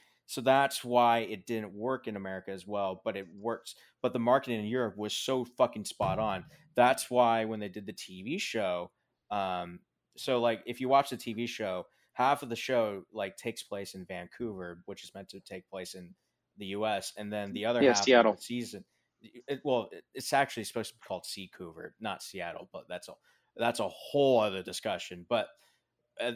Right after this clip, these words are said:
Speaker 1: the second half of every season, they would go to France, specifically Paris, and then they would shoot the rest of the season there, and they had the whole other unit there working on the show there,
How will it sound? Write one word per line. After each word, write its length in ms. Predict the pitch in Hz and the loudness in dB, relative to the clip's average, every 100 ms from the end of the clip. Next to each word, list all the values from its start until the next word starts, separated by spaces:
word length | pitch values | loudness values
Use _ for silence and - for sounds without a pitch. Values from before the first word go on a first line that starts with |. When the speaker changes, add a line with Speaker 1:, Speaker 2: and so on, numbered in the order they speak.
| 107 | -6
Speaker 1:
the 120 | 117 | -6
second 380 | 117 160 151 139 | -2 2 2 0
half 340 | 120 135 127 120 | 0 0 0 -2
of 140 | 101 | -4
every 280 | 104 113 110 | -2 -2 -4
season, 480 | - 190 190 123 104 | -4 -4 -2 -4 -2
they 120 | 107 | -2
would 160 | 107 | -2
go 160 | 98 107 | -2 -4
to 60 | 92 | -4
France, 760 | - - 165 151 87 - - - _ _ _ _ - | -10 -2 2 2 0 -6 -10 -12 _ _ _ _ -12
specifically 640 | - 131 131 110 - 98 | -6 -4 -2 -6 -6 -8
Paris, 600 | - - 135 87 90 - - _ _ - | -4 4 4 4 -4 -10 -12 _ _ -6
and 180 | 117 | -2
then 160 | 117 113 | 0 0
they 120 | 113 | 0
would 260 | 110 107 92 | 0 -2 -6
shoot 300 | - 123 110 | -6 -4 -2
the 80 | 117 | -2
rest 220 | 107 104 | -2 -4
of 60 | 98 | -8
the 60 | |
season 400 | 95 - 95 92 | -10 -10 -10 -8
there, 280 | 92 110 98 | -4 -2 -2
and 100 | 92 | -2
they 60 | 95 | -4
had 220 | 101 90 | -6 -6
the 100 | 92 - | -10 -6
whole 380 | - 117 113 104 | 0 2 2 -2
other 160 | 101 | -6
unit 360 | 92 92 87 85 | -6 -8 -8 -10
there 300 | 95 85 80 _ _ _ - | -8 -6 -8 _ _ _ -12
working 260 | 101 101 | -10 -8
on 120 | 90 87 | -10 -10
the 40 | |
show 300 | - 101 90 | -8 -6 -6
there, 340 | 104 90 85 | -4 -2 -4